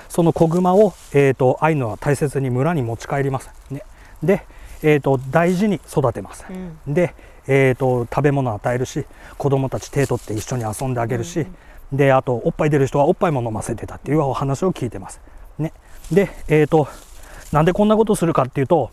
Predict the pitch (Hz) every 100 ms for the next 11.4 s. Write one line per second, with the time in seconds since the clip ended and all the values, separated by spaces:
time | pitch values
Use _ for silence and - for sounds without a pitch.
0 | - - - 147 127 117 - - - -
1 | - - - - - 175 175 147 135 147
2 | - - - - - 196 208 170 160 131
3 | - 117 - - - 165 151 147 139 151
4 | 135 - 151 - - - - 135 175 208
5 | - - 208 196 147 - 160 139 117 -
6 | 139 156 196 160 104 - - 135 143 165
7 | - 208 165 151 190 - 160 156 170 208
8 | - - - 135 156 247 262 - 185 165
9 | 185 - 175 170 190 202 196 - - -
10 | 170 151 - 170 - 170 113 92 123 -
11 | - 208 190